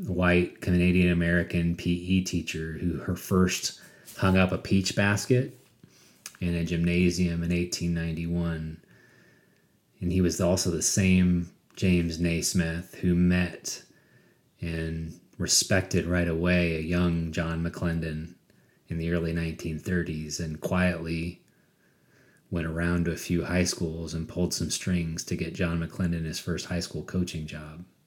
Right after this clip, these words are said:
Friends, there are flowers and there are seeds. You know the name Michael Jordan,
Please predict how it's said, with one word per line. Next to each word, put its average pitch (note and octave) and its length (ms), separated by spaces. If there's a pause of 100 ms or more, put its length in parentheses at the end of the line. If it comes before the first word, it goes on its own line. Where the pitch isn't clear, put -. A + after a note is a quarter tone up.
(1600)
Friends, F#2 380
there F2+ 220
are E2 60
flowers E2+ 1080 (920)
and E2+ 140
there E2 220
are D#2 80
seeds. D#2+ 760 (1500)
You G2+ 160
know F#2+ 140
the F2+ 100
name F2 220
Michael E2+ 240
Jordan, E2+ 580